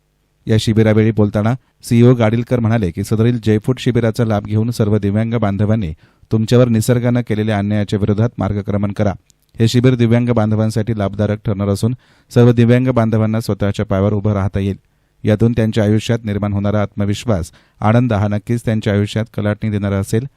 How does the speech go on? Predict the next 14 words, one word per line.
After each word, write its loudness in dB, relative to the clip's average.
श्री 0
साईबाबांची 2
रुग्णसेवा -2
हीच -4
ईश्वर -2
सेवा 0
या -2
शिकवणुकीनुसारच 0
गरीब 4
आणि 2
गरजू 0
रुग्ण, 0
दिव्यांग 0
यांच्याकरिता -2